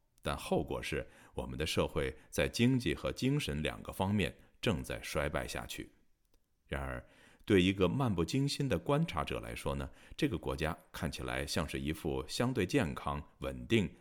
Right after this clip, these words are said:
有秩序的图景。在宣传魔力错误引导下的社会，人们很难知晓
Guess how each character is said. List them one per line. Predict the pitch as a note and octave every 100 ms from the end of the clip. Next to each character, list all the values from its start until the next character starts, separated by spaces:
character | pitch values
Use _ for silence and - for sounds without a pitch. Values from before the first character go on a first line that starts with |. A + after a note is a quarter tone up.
| -
有 | D2+ C2 B1+
秩 | - D3
序 | - C#2+
的 | B1
图 | - C2+
景。 | C#2+ B1+ - _ _ _ _ - -
在 | - E2
宣 | D#2+ A2+ A2
传 | E2+
魔 | F2 D#2
力 | F2
错 | E2 - D3+
误 | D2+
引 | C2+ D#2
导 | D#2 B1
下 | D#2+
的 | C2
社 | - C2+
会， | - C2+ - - - -
人 | E2+
们 | G2
很 | - B1 B1+
难 | C2+ F2+ D#3
知 | C3+
晓 | A#2 C2 A#1